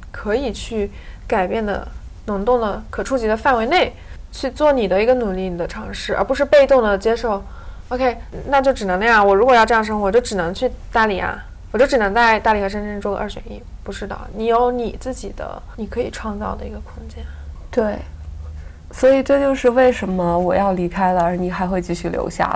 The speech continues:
Speaker 2: 来。
Speaker 1: 嗯。
Speaker 2: 这也是我想找你录这期播客的目的。其实我在大理已经做过好几期大理特辑了，
Speaker 1: 嗯。
Speaker 2: 但是我觉得我的视角在逐渐的变化。
Speaker 1: 嗯。
Speaker 2: 最开始真的就觉得大理真的是给我太多新奇的东西了，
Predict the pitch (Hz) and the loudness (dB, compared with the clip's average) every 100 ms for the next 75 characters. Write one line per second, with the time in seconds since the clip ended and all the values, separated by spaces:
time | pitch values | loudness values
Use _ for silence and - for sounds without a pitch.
0 | - - - - - - - 233 226 240 | -4 -6 -12 -18 -18 -18 -16 -14 -14 -14
1 | 247 - - - - - - - - - | -14 -16 -16 -16 -16 -16 -18 -18 -18 -16
2 | - 247 233 214 - - 208 202 196 - | 0 2 2 -2 -6 -4 -2 0 -2 -2
3 | 202 214 202 190 185 196 185 202 196 196 | -2 0 -2 -2 -2 -2 -2 -2 -2 -4
4 | 196 190 196 196 202 190 196 208 190 - | -4 -2 -2 -4 -4 -4 -2 -4 -4 -8
5 | - - - - 226 240 185 185 190 208 | -10 -12 -10 -4 0 0 2 0 2 2
6 | 202 180 - 175 175 196 190 180 170 180 | 0 -2 -2 -2 0 0 -2 -2 -2 -4
7 | - - 175 180 180 - 185 175 - - | -8 -4 0 0 -2 -4 -4 -2 -6 -8
8 | - - 240 220 196 - - 240 240 226 | -8 -8 -4 -4 -4 -10 -2 -2 2 2
9 | 196 185 185 196 180 - 196 - - 208 | 0 2 2 2 2 0 -2 -4 -4 -2
10 | 202 - 180 175 170 196 185 180 208 180 | -2 0 -4 -2 -2 0 0 0 0 0
11 | - 170 - - - 233 208 196 - 247 | 0 0 -2 -14 -8 -4 -4 -4 -2 2
12 | 262 247 180 220 220 208 196 175 175 175 | 2 2 0 2 2 0 -2 -2 0 -2
13 | - - - 220 196 175 208 208 202 190 | -6 -10 0 0 2 -2 -2 -2 -2 -6
14 | - 180 180 - 262 208 196 - 202 208 | -4 -2 -2 -2 0 0 -2 -2 -4 -2
15 | 175 170 175 180 175 - | -4 -2 -2 -2 -2 -4